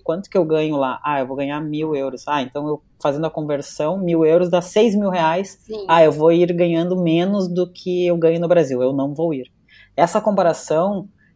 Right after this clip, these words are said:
Speaker 1: ela não pode ser feita.
Speaker 2: Sim.
Speaker 1: Você tem que entender pra região que você vai e você entender os custos de vida daquela região. Porque mil euros numa determinada região em Portugal, o poder de compra é maior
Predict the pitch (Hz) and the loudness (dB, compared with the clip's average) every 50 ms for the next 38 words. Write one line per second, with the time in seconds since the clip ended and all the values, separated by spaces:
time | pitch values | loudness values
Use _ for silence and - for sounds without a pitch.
0 | - 160 156 165 170 185 220 - 208 196 190 190 - 185 170 - - 135 127 127 | 2 4 6 6 6 4 0 2 4 2 2 2 0 -8 -6 -2 -2 -2 -2 -2
1 | 127 - 123 120 _ - - - - 196 185 170 165 151 - - 165 180 180 - | -4 -8 -12 -12 _ -14 -14 -12 -10 -10 -10 -8 -10 -8 -4 -2 -4 -4 -2 -2
2 | 208 196 202 196 208 196 185 175 160 165 175 196 - 240 208 190 190 175 156 165 | 0 0 0 2 2 0 2 2 4 4 4 4 4 2 2 2 2 0 2 0
3 | 160 151 151 151 147 _ _ - 139 135 - - 139 123 120 120 113 113 120 131 | 0 0 0 -4 -8 _ _ -10 -10 -10 -6 -6 -6 -4 -2 0 2 2 2 2
4 | 151 190 220 - _ _ _ - 156 165 160 - 170 175 180 175 180 175 160 151 | 2 0 -2 -4 _ _ _ -10 -8 -6 -6 -4 -4 -4 -4 -4 -2 -2 -2 0
5 | 147 156 175 208 - 226 170 - - - - - - 190 233 233 233 - 240 208 | 0 0 -2 -2 -4 -6 -10 -10 -10 -14 -14 -8 -2 -2 -2 -2 -2 -6 -6 -6
6 | 226 - 190 170 160 165 165 180 175 180 170 175 175 175 175 165 190 190 185 190 | -4 -6 -4 -2 0 0 0 0 0 -2 -2 -2 -2 -2 -2 -2 -4 -4 -4 -2
7 | 185 165 143 131 131 _ _ _ _ _ _ _ _ - 156 139 - - 156 143 | -2 -2 -4 -6 -10 _ _ _ _ _ _ _ _ -4 -4 -4 -2 -2 -4 -2
8 | 143 147 160 170 202 247 277 269 233 196 180 170 151 139 127 123 117 - - - | -2 0 0 2 2 4 6 6 6 6 6 6 4 4 0 -4 -8 -8 -12 -6
9 | 160 151 156 160 151 147 143 - 151 139 135 139 143 156 170 156 156 147 147 139 | -4 -2 -2 0 0 -2 -2 -2 -2 -2 -2 -2 -2 -2 -2 -2 -2 -2 -2 -2
10 | 135 135 - - - _ - 131 120 117 120 139 185 - - _ _ _ _ - | -4 -4 -6 -10 -12 _ -8 -6 -2 0 2 0 0 -2 -6 _ _ _ _ -18
11 | - - - 165 160 151 156 170 190 196 190 190 - 190 190 185 190 185 175 170 | -16 -6 2 4 4 6 6 6 4 4 2 0 4 4 4 6 6 4 4 4
12 | 160 147 143 139 139 147 170 208 - | 2 0 2 2 4 4 2 0 -2